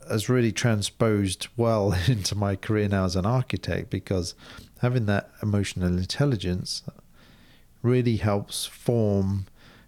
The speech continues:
decisions and ideas in design, which we can touch on in a minute. So whether I'm right or wrong about the, the sort of formation of emotional intelligence for myself,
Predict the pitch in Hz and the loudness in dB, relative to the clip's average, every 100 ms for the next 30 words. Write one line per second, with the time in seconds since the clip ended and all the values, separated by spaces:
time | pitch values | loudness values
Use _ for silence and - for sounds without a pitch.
0 | - 113 - 117 101 101 95 98 95 98 | -2 0 2 0 0 0 0 0 2 0
1 | 92 104 98 92 95 90 92 95 107 120 | 0 2 2 2 0 0 0 0 2 2
2 | 73 76 87 - - - 101 90 90 - | 0 -4 -6 -6 -10 -6 -6 -4 -6 -6
3 | - - 98 85 85 85 87 98 90 - | -8 -4 -2 -2 -2 -2 -2 -2 -4 -4
4 | - 92 92 - - - - - _ - | 0 0 0 -4 -16 -16 -18 -20 _ -20
5 | _ - _ 135 160 160 123 117 107 104 | _ -20 _ 0 2 4 2 2 0 0
6 | 104 107 92 98 113 104 92 90 82 87 | 2 2 2 2 2 2 2 0 0 0
7 | 87 - - - - - - - 95 - | 0 -6 -20 -20 -20 -20 -14 -8 -6 -4
8 | 101 87 87 - - _ - - 107 95 | -2 -4 -6 -14 -20 _ -18 -4 -2 0
9 | 101 92 - 87 90 85 - 180 160 - | 0 0 -2 -2 -2 -4 -8 -12 -10 -6
10 | 101 98 90 95 104 95 92 95 90 - | -2 -2 -2 -4 -2 -4 -2 -4 -4 -10
11 | - 101 104 107 - - - - - | -6 -2 0 0 0 -2 -2 -6 -12